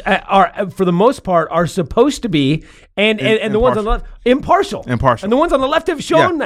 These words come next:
Speaker 1: that.
Speaker 2: So, so it, it, and on top of this, by the way, he's, I just wanna be clear, he's doing this at the same time he got acquitted by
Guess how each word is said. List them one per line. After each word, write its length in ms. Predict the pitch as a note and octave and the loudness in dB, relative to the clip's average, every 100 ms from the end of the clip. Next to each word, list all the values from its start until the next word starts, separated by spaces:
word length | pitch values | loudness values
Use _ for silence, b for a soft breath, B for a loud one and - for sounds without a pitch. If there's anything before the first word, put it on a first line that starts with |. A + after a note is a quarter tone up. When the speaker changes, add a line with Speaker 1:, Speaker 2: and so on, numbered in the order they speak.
| G#2 - | -8 -10
Speaker 1:
that. 120 | - | -6
Speaker 2:
So, 140 | F#3+ | -4
so 240 | F3+ F3+ E3+ | 0 0 2
it, 240 | D#3+ D#3+ | 0 -2
it, 180 | D3+ - | -6 -4
and 160 | D#3+ D#3+ | -4 0
on 100 | D#3 | 0
top 240 | G3+ G#3 | 4 4
of 60 | G3 | 2
this, 100 | D#3+ | -2
by 160 | D3+ C#3+ | 2 2
the 80 | |
way, 180 | C#3+ C3+ | 2 0
he's, 300 | B2+ D#3 C3+ - - - | 0 -2 -2 -6 -12 -4
I 120 | C3 | -4
just 120 | C3 | 0
wanna 140 | D#3+ C#3+ | 0 0
be 80 | |
clear, 280 | C3+ D#3+ D3 b b | 0 2 0 b b
he's 360 | E3 D#3 B2 B2 | 0 0 -2 -8
doing 440 | A2+ E3 F3+ D3+ | -2 0 0 0
this 260 | C3+ B2 - | 0 0 -2
at 100 | B2+ | -4
the 80 | A#2+ | -4
same 300 | - D3+ C#3+ | -2 -2 0
time 220 | D3+ C#3+ | 0 0
he 40 | C3+ | 0
got 160 | C3+ | 0
acquitted 500 | B2+ - C#3+ C3 G#2+ A#2+ | 0 2 2 2 0 -2
by 400 | A#2+ A#2 G#2+ | 0 0 -2